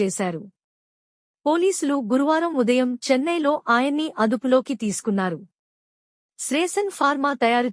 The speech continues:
చేసిన కోల్డ్ రీఫ్ దగ్గు మందు తాగి ఒక్క మధ్యప్రదేశ్లోనే ఇరవై మంది దాకా చిన్న పిల్లలు చనిపోయారన్న ఆరోపణలు ఉన్నాయి. పోలీసులు రంగనాథన్పై కేసు నమోదు చేసుకుని దర్యాప్తు చేపట్టారు. గురువారం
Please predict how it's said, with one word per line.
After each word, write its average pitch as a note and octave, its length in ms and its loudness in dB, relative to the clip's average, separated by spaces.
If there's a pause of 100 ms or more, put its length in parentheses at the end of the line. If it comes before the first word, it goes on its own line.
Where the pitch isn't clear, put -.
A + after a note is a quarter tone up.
చేసిన A3+ 320 0
కోల్డ్ C4 460 0
రీఫ్ C#4 240 -2
దగ్గు A3 240 0
మందు G#3+ 380 2
తాగి A#3+ 600 0
ఒక్క C#4 220 -2
మధ్యప్రదేశ్లోనే B3 1300 2
ఇరవై C4 300 2
మంది C4 280 0
దాకా A3+ 360 0
చిన్న C#4 340 -4
పిల్లలు C#4 400 0
చనిపోయారన్న A#3+ 960 2
ఆరోపణలు B3 720 0
ఉన్నాయి. G3 540 -2 (280)
పోలీసులు E4+ 580 2
రంగనాథన్పై C4 920 0
కేసు C#4+ 420 -2
నమోదు B3 440 2 (100)
చేసుకుని A#3+ 460 0
దర్యాప్తు A3 680 -2
చేపట్టారు. F3+ 580 -4 (920)
గురువారం E4+ 580 2